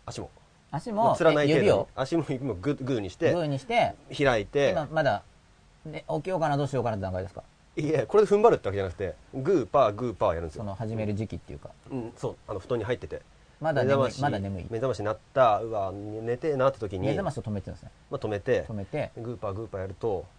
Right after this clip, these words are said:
Speaker 2: あ、眠いけど、
Speaker 1: 結構良くなって。
Speaker 2: グーパーで目を覚まそうとして、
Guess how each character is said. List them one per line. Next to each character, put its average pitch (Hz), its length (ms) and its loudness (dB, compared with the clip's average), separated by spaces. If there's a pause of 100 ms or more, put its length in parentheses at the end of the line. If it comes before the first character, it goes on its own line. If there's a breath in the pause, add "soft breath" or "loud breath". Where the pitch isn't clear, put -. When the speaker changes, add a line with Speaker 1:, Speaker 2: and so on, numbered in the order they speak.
Speaker 2:
あ、 113 100 -6
眠 123 240 -2
い 160 80 -4
け 131 60 -8
ど、 - 80 0
Speaker 1:
結 165 100 6
構 180 80 6
良 - 20 4
く - 60 2
な 101 80 -4
っ - 20 -8
て。 - 240 -2
Speaker 2:
グ 156 80 2
ー 143 60 -2
パ 113 160 0
ー 104 60 2
で 110 280 2 (120)
目 135 120 -4
を 131 40 -4
覚 120 160 -6
ま 143 120 0
そ 185 140 2
う 160 60 0
と 110 100 -4
し - 60 -14
て、 139 320 -2